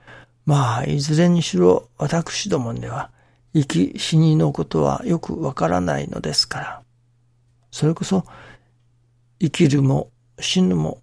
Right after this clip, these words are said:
神様任せ。神様の御心のままに、という心がまず第一になければ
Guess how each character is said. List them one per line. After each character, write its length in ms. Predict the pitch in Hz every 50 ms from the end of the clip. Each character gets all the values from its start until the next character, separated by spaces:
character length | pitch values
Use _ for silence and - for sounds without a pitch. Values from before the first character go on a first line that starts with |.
| _ _ - -
神 240 | - - 156 190 202
様 300 | - - 196 202 - -
任 360 | 208 214 208 208 - 147 -
せ。 160 | - - - _ _ _ _ _ _ _ _ _ _ _ _ _ _ _ _ _ _ _ _ _ _ _ _ _ _ _ _ _ _
神 200 | - - 156 151
様 300 | 135 - 139 135 139 143
の 280 | 143 143 156 160 - - _ _ -
御 120 | 151 147
心 500 | 143 - 196 185 - - 202 190 190 190
の 300 | 185 185 190 - - - -
ま 160 | 170 151 160
ま 160 | 175 185 -
に、 160 | - - - - _ _ _ _ _ _ _ _ _ _ _ _ _ _ _ - _
と 180 | 202 196 190 202
い 220 | 214 208 226 233
う 140 | - - 208
心 440 | - - 175 - - 113 110 - 151
が 300 | 143 123 - - - - - -
ま 200 | 151 160 170 170
ず 240 | - - - - - _ _ _ _ _ _ - -
第 220 | - 180 170 196 -
一 300 | - 175 - - - 208
に 200 | - - - -
な 140 | - 147 143
け 160 | - - -
れ 100 | 170 -
ば 280 | - 65 - - -